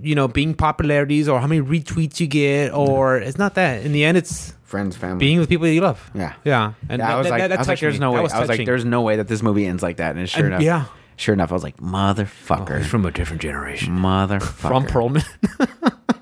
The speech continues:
Speaker 2: Yeah, Ron Perlman was fu- <laughs>
Speaker 1: Racist ass man. Dude, I loved it, dude.
Speaker 2: Loved him.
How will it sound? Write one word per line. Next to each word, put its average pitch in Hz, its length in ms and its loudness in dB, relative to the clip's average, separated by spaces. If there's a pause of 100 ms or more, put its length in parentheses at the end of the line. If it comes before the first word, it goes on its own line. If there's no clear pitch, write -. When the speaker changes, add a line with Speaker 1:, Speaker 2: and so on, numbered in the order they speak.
(120)
Speaker 2:
Yeah, 107 140 2
Ron 135 240 2
Perlman 139 420 2
was 135 180 0
fu- 98 200 0
<laughs> - 880 -2 (200)
Speaker 1:
Racist 180 300 0
ass 160 280 2
man. 120 320 2
Dude, 196 220 0
I 127 60 0
loved 160 400 0
it, 113 100 -4
dude. 104 180 -6
Speaker 2:
Loved 117 300 2
him. 95 160 0